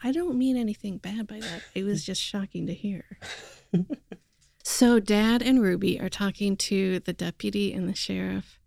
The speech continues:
Speaker 1: and they're like, "Oh, there's been so many missing kids. We just wanna get our kids back as soon as possible." And the deputy is like, "Don't worry about it. I'll keep my eye open."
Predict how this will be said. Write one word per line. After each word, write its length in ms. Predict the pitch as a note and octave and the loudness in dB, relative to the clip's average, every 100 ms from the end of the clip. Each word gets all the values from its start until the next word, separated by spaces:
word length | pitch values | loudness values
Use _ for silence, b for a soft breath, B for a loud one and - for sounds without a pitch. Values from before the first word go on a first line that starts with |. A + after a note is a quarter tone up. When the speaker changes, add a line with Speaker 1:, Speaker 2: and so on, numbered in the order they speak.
| _ _ _ - | _ _ _ -8
Speaker 1:
and 280 | F#3 F#3+ F#3+ | -2 0 0
they're 180 | F#3+ F#3+ | 0 0
like, 280 | F#3+ - - | -2 -6 -6
"Oh, 140 | G#3+ G#3+ | -2 2
there's 180 | G#3+ | 0
been 200 | - A3+ G#3+ | 0 0 0
so 180 | - | 2
many 220 | A#3+ A#3+ A#3 | 2 4 4
missing 320 | A3+ - G#3 | 2 2 0
kids. 360 | - A#3 A3+ G#3 | 0 -2 -2 -2
We 60 | |
just 220 | G#3 G#3+ | -2 0
wanna 200 | A#3 A#3 | 0 0
get 120 | A3 G#3 | 2 0
our 80 | G3 | -2
kids 260 | - - | -6 -8
back 180 | - G#3+ | -6 -6
as 100 | G#3 | -6
soon 180 | - G#3+ G3+ | -6 -6 -6
as 120 | G3 | -6
possible." 720 | - G#3+ A3+ - F3 - G3+ _ _ _ _ _ _ _ _ _ _ - | -6 -6 -6 -6 -8 -8 -12 _ _ _ _ _ _ _ _ _ _ -4
And 280 | A3+ G#3 G#3 | 0 2 2
the 80 | F#3+ | -2
deputy 480 | - G3 - G3+ F#3 | -2 -6 -2 -2 -2
is 140 | F3 | -2
like, 360 | F3+ F3 F3+ - _ _ _ _ _ _ _ | -4 -6 -8 -18 _ _ _ _ _ _ _
"Don't 180 | - G3 | 0 2
worry 140 | F#3+ G3 | 2 2
about 260 | G3 G#3 | 2 2
it. 100 | G#3+ - | 2 -2
I'll 80 | G3 | -10
keep 200 | - - F3 | -8 -6 -2
my 320 | F3 F3+ E3+ | -2 0 -2
eye 80 | E3 | -4
open." 400 | F#3+ - - A3 | -6 -12 -12 -12